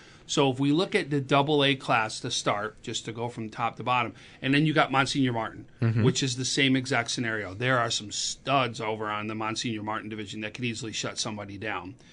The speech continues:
Speaker 1: But if we look at right now the surprises, we already talked about Frontier, and I apologize. I said they beat Clarence. They had actually beaten Will North for one, for one of their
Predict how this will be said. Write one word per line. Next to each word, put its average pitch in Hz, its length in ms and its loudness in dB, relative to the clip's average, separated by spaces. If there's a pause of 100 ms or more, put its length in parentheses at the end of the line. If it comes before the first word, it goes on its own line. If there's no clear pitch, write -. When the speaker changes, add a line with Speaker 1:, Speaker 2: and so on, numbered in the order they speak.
(320)
Speaker 1:
But 131 100 2
if 127 100 -2
we 165 120 4
look 190 240 2
at 156 100 0
right 156 220 4
now 143 160 6
the 139 80 0
surprises, 135 840 4 (380)
we 135 100 6
already 170 180 8
talked 156 280 4
about 131 240 4
Frontier, 117 600 4 (420)
and 123 80 -6
I 131 80 4
apologize. 131 580 2
I 120 60 -4
said 127 200 0
they 120 100 -2
beat 117 260 -6 (100)
Clarence. 120 460 0
They 120 120 0
had 123 80 2
actually 120 260 0
beaten 113 280 -6
Will 113 180 -2
North 113 360 -4
for 104 260 -6
one, 104 280 -8
for 110 200 -8
one 104 200 -6
of 104 80 -10
their 104 240 -6